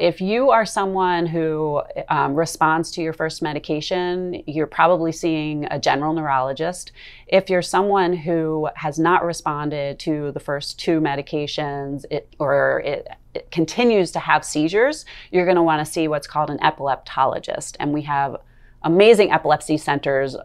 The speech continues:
throughout the eighteen counties where we work. And I think we're very lucky where we are in Pennsylvania because that care is available to us. But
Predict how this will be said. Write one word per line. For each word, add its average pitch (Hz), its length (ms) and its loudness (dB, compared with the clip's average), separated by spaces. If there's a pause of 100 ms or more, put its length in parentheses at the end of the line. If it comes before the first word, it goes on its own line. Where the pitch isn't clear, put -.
(140)
throughout 185 640 6
the - 160 2
eighteen 151 260 0
counties 143 400 -4
where 139 200 -4
we 147 180 -6
work. 131 420 -4
And 135 360 -6
I 135 80 -4
think 143 260 -8
we're 139 140 -2
very 143 320 4
lucky 143 560 -2 (340)
where 147 240 4
we 139 160 0
are 135 240 4
in 135 160 -6
Pennsylvania 143 720 -4
because 135 360 -8
that - 200 -4
care 139 300 -4
is 135 160 -4
available 135 480 -4
to - 220 -6
us. - 320 -2
But 139 320 4